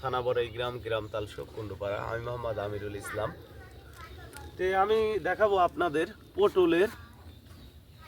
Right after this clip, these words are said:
চারা কিভাবে রোপণ করবেন, কোন জমিতে রোপণ করবেন, সে বিষয়ে আমি কিছু আলোচনা করব। তে পটলের চারা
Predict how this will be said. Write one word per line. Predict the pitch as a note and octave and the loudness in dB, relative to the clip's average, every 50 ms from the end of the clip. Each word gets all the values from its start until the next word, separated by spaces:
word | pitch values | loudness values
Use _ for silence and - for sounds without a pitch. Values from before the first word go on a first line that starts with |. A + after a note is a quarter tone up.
| - - - - - - - - - - - | -18 -18 -18 -18 -18 -18 -18 -12 -4 4 10
চারা | F#3 E3+ E3 D#3 D3 D3 F#3+ - - - - - | 10 12 12 12 10 8 6 4 -4 -12 -12 -8
কিভাবে | - F#3+ F3 F#3 F#3 F3+ F3+ E3 | -4 0 2 2 2 2 2 0
রোপণ | E3 C#3+ - D3+ C#3+ C3+ C#3 | 0 0 0 -2 -2 0 0
করবেন, | D3+ C3+ B2+ D3 C#3+ D3 D#3+ - - - | 0 2 2 2 2 0 -2 -6 -8 -6
কোন | - D#3 D#3+ E3 C#3+ | -4 -2 0 2 2
জমিতে | D#3 D3 C#3+ D3 - C#3+ C3 | 2 2 2 0 -2 0 -2
রোপণ | C3 A#2+ B2+ B2 B2 - | 0 0 -2 -2 -2 -2
করবেন, | C3+ A#2 C3 D#3+ E3+ - | -2 -2 -2 -2 -4 -4
সে | - D#3 C#3+ B2+ | -6 -4 -2 -2
বিষয়ে | C3+ C3 - E3 D3+ C#3+ | -2 -2 0 0 0 0
আমি | C3+ C3+ - - | 0 -2 -6 -8
কিছু | C#3 - - F3 F#3+ A3 - - - - C#3 | -10 -8 -4 -4 -4 -4 -4 -6 0 2 4
আলোচনা | D3 C#3+ B2+ A2+ - A#2+ A2 G#2 G2 | 4 4 2 0 -4 -6 -6 -8 -8
করব। | - G2+ G2 G2 G2+ G2 F#2+ - - - - - - - - - - - - - - - - - - | -8 -10 -8 -8 -10 -10 -12 -14 -18 -20 -20 -20 -20 -20 -20 -20 -20 -20 -18 -18 -18 -18 -18 -10 0
তে | - F#3 G3 F#3+ - - - | 2 4 4 2 2 -2 -2
পটলের | A3 A3+ G3+ A3+ A#3 G#3+ G3+ G3+ G#3+ B3+ - - - - | 0 2 4 6 6 8 8 6 6 2 -2 -8 -2 2
চারা | G#3 F#3+ G3+ | 4 4 6